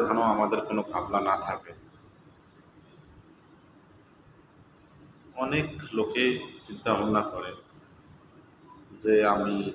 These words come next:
কাজ করলে আমি ঠিক মতন টাকা পাচ্ছি না, আমি কাজ করতেছি, আমি ঠিক মতন টাকা পাচ্ছি না।" না ভাই, আপনি ভুল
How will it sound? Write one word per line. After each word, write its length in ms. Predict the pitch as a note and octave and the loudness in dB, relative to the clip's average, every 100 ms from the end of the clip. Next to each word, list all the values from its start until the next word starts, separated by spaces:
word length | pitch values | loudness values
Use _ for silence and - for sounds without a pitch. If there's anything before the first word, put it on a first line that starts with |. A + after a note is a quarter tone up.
| - | -2
কাজ 200 | G#2+ G2+ - | 0 0 -2
করলে 420 | - G2 F#2+ F#2 F#2 - - - - - - - - - - - - - _ - - - - - | -4 -2 -4 -6 -8 -12 -18 -20 -20 -20 -20 -20 -20 -20 -20 -20 -20 -20 _ -20 -20 -20 -18 -8
আমি 180 | G#2 G2+ | -6 -6
ঠিক 180 | - G#2+ | -4 -6
মতন 300 | G2+ F#2+ G2+ | -4 -6 -6
টাকা 220 | F#2+ F#2+ F#2 | -4 -2 -2
পাচ্ছি 380 | F#2+ F2 - | -4 -6 -10
না, 160 | F2+ D#2+ D#2+ D2+ - - - - - - - - - - - - - | -12 -12 -14 -18 -20 -20 -20 -20 -20 -20 -20 -20 -20 -20 -20 -16 -8
আমি 180 | G#2 | -8
কাজ 240 | G2+ A2 G2+ - | -4 -2 -2 -2
করতেছি, 340 | - A#2+ G#2+ B2 | -6 -4 -4 -2
আমি 160 | G#2+ | -4
ঠিক 180 | G#2 G#2 G2+ | -6 -8 -8
মতন 180 | G2+ F#2+ | -6 -6
টাকা 220 | F#2 F#2+ | -4 -4
পাচ্ছি 280 | F2 - E2+ | -6 -8 -12
না।" 120 | E2 D#2 - - - - - - - - | -12 -14 -16 -20 -20 -20 -20 -20 -20 -6
না 100 | G2+ G#2 | -2 0
ভাই, 240 | - F#2+ F#2+ | 0 0 0
আপনি 240 | F#2+ G2+ G2+ | 0 -2 -8
ভুল 200 | G#2 | -8